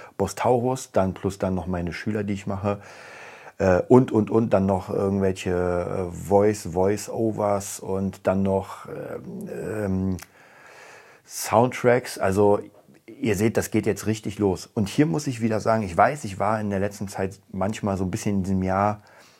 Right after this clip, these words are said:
so ein bisschen gedämpft von der Stimmung. Ich meine, klar, wir hatten am Anfang des Jahres noch Corona, es war alles nicht so geil. Dann ging das ein bisschen runter, aber die Jobs, hm. Dann kam auch noch jetzt die Krise dazu, alles wird teuer und man denkt sich, „Ey, wollt ihr mich verarschen?“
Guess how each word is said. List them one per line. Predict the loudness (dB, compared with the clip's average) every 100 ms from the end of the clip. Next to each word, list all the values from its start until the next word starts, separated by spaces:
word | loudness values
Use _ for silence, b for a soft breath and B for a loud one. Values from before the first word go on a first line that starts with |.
| B -6
so |
ein | -4
bisschen | -2 -2 0
gedämpft | 0 2 2 0
von | -4 -2
der | -2
Stimmung. | -2 -2 0 0
Ich |
meine, | 0 -2
klar, | 0 2 2
wir | 0
hatten | -2 -4
am | -2
Anfang | -4 -4 -6
des | 2
Jahres | 2 2
noch | -2 -10
Corona, | -10 -2 0 2 0
es | 0
war | 0 0
alles | -2 -4
nicht | -8 -6
so | -4
geil. | 0 2 2 0 B B
Dann | -2 0
ging | 2 0
das | 0
ein | -2
bisschen | -4 -6 -6
runter, | 0 0 2 2 2
aber | 0 -2
die | -4
Jobs, | -2 -2 -4 -4
hm. | -2 0 -2 B B B B B
Dann | 2 2
kam | 2 2 2
auch | 0 0
noch | -2 0
jetzt | -2 -2
die | -10
Krise | -10 -6 -4 0
dazu, | 0 -2 -6 -4 -4
alles | -8 -6
wird | -6 -2
teuer | -4
und | -2
man | -4
denkt | -6
sich, | -8 -10
„Ey, | -8
wollt | -8 -10
ihr | -10
mich | -12
verarschen?“ | -12 -8 -4 -4 -4 -6